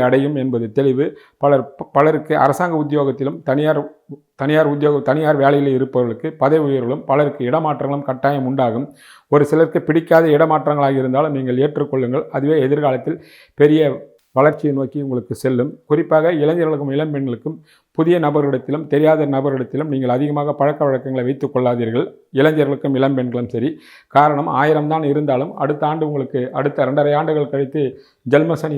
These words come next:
வரும். அதற்குண்டான, அதற்கும் நீங்கள் மனதில் வைத்துக் கொள்ள வேண்டும். இந்த தமிழ் புத்தாண்டு உங்களுக்கு சாதகமாக இருந்தாலும் தேவையற்ற பழக்க வழக்கங்களுக்கு ஆளாகக்கூடிய வாய்ப்புகளும் பல மேஷராசிக்காரர்களுக்கு வருவதற்கு வாய்ப்புகள் உள்ளது என்பதால் மிக மிக கவனமாக இளைஞர்களும் இளம்பெண்களும் தன்னுடைய வாழ்க்கையில் இருக்க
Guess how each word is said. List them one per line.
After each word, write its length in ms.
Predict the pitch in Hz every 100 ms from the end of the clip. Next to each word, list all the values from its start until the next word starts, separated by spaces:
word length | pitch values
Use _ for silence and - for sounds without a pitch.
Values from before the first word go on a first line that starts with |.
| 139
வரும். 220 | 131 - -
அதற்குண்டான, 520 | 139 123 143 156 156 135 - 127
அதற்கும் 380 | 135 127 165 165
நீங்கள் 240 | 151 135 127
மனதில் 260 | 139 147 135
வைத்துக் 260 | 135 127 135
கொள்ள 140 | 131 123
வேண்டும். 260 | 120 165 - _ _ -
இந்த 160 | 139 135
தமிழ் 220 | 160 170
புத்தாண்டு 340 | 160 151 151 147
உங்களுக்கு 280 | 143 131 127 147
சாதகமாக 480 | 143 151 147 147
இருந்தாலும் 400 | 139 139 127 123 -
தேவையற்ற 400 | 147 160 156 151 147
பழக்க 200 | 147 156 151
வழக்கங்களுக்கு 400 | 143 143 135 131
ஆளாகக்கூடிய 440 | 143 139 127 127 123
வாய்ப்புகளும் 420 | 143 143 131 160 - - _ -
பல 140 | 139 131
மேஷராசிக்காரர்களுக்கு 920 | 143 151 151 143 135 139 135 131 120 131
வருவதற்கு 440 | 135 131 131 127
வாய்ப்புகள் 380 | 135 139 135 123
உள்ளது 200 | 123 123
என்பதால் 300 | 113 117 151 - - _ _ - 127
மிக 160 | 147 156 160
மிக 180 | 175 156
கவனமாக 520 | 131 147 147 143 147 - - - -
இளைஞர்களும் 440 | 143 156 151 143 147
இளம்பெண்களும் 520 | 135 147 139 135 156 147 143
தன்னுடைய 260 | 135 131 131
வாழ்க்கையில் 320 | 135 139 143 -
இருக்க 180 | 135